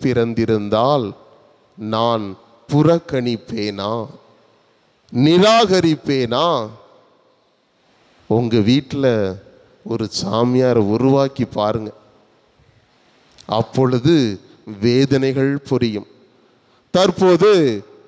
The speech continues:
ஆலந்தலை பங்கில் பணியாற்றி வருகிறார் ஃபாதர் சில்வெஸ்டர், சரியா? அருட்பணி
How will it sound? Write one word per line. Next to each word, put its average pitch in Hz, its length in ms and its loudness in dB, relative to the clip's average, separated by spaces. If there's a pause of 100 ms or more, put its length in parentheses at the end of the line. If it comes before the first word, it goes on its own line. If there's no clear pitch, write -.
(300)
ஆலந்தலை 190 680 0 (100)
பங்கில் 143 500 -4
பணியாற்றி 147 520 -2
வருகிறார் 123 600 0 (240)
ஃபாதர் 139 380 -2
சில்வெஸ்டர், 143 580 -4 (420)
சரியா? 123 320 0 (960)
அருட்பணி 135 600 0